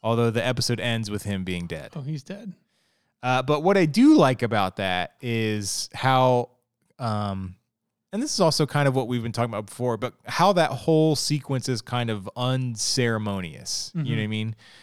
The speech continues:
Speaker 1: It's not this long, dragged out thing. It's not s-, overly dramatic. It just is,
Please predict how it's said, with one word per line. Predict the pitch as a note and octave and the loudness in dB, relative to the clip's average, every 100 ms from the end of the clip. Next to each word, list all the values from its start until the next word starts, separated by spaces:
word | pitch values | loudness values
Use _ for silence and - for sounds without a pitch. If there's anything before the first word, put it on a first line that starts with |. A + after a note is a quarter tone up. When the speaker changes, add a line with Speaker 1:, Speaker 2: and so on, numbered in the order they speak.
| _ - | _ -12
Speaker 1:
It's | A2+ | -6
not | B2+ C3 C3+ C3 | -2 0 0 -2
this | C3 C3 | -4 -2
long, | C3 C3 C3 C3 | 0 2 2 0
dragged | B2+ B2 A#2 A2+ | 2 2 2 0
out | G2 | -2
thing. | - E3 E3 E3 A#2 | 0 2 4 2 -2
It's | - | -4
not | B2 E2+ | -4 -4
s-, | - | -6
overly | - B2+ B2 A#2 A2+ | -4 -4 -2 -4 -6
dramatic. | G#2 G#2+ B2 C3 C3 C3 - | -6 -4 -2 0 -2 -4 -6
It | G2+ | -8
just | - A2 - G#2 | -4 -4 -4 -4
is, | G2 F2+ - | -6 -4 -6